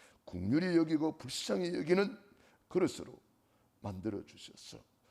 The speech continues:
많은 사람을 담을 수 있도록 칠십 제자, 칠십 현장, 칠십 종족, 칠십 나라를 살릴 수 있을 만큼 큰 그릇으로, 더 나아가 이삼칠을 살리고 오천 종족을 담을 수 있는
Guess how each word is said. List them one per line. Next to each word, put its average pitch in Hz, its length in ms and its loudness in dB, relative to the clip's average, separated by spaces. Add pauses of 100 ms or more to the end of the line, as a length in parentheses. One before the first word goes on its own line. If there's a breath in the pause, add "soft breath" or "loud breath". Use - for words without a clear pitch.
(140 soft breath)
많은 - 720 -12
사람을 139 340 -2
담을 107 320 -2
수 - 120 -14
있도록 - 280 -20 (320 soft breath)
칠십 110 360 -6
제자, 110 460 0 (220 loud breath)
칠십 117 360 -6
현장, 123 440 2 (180)
칠십 131 400 -8
종족, 147 500 -2 (200 loud breath)
칠십 - 720 -4
나라를 196 460 6
살릴 185 300 -4
수 165 180 -10
있을 - 200 -12
만큼 - 340 -14 (500 soft breath)
큰 196 520 -2
그릇으로, 190 480 -2 (240)
더 107 120 -2
나아가 117 460 2 (520 loud breath)
이삼칠을 139 580 2
살리고 - 560 -8 (640 soft breath)
오천 185 720 -2
종족을 175 500 2
담을 156 300 0
수 - 140 -6
있는 180 340 -2